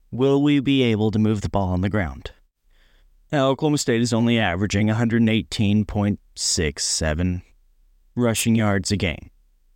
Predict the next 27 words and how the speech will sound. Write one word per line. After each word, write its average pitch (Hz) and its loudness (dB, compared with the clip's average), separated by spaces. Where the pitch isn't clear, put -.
We're 101 -2
also 92 0
averaging 107 0
two - -2
hundred 104 0
three 110 0
passing 120 -2
yards 101 0
a 90 0
game 82 -4
for - -4
a 113 -2
total 110 0
of 110 -2
three 110 0
hundred 107 0
twenty-one. 101 -2
Iowa 135 2
State 131 -2
is 113 -2
averaging 123 0
just 113 -2
eighty-six 120 0
rushing 110 0
yards 107 0
a 107 0
game, 85 -4